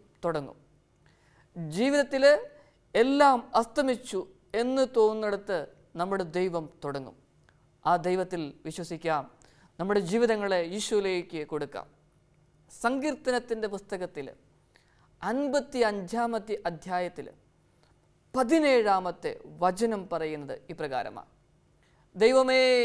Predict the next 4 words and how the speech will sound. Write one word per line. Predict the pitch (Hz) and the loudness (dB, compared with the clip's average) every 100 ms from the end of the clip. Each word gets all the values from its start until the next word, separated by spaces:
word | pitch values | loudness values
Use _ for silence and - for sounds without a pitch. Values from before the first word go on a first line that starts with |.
| 220 202 - - _ _ _ - | 2 -2 -10 -20 _ _ _ 4
പ്രഭാതത്തിലും | 247 240 254 285 294 285 - 254 214 160 127 - _ _ _ | 6 12 12 12 10 4 0 -4 -2 -2 -8 -20 _ _ _
മധ്യാഹ്നത്തിലും | 175 226 190 151 254 302 294 277 - 240 202 151 - _ _ - - | 2 2 2 -2 0 2 4 2 0 -2 -2 -4 -10 _ _ -16 -6
സായാഹ്നത്തിലും | 277 254 320 294 247 220 214 190 147 - _ _ _ _ _ - 208 | -2 2 4 4 4 0 -4 -8 -10 -12 _ _ _ _ _ -10 4
ഞാൻ | 262 | 6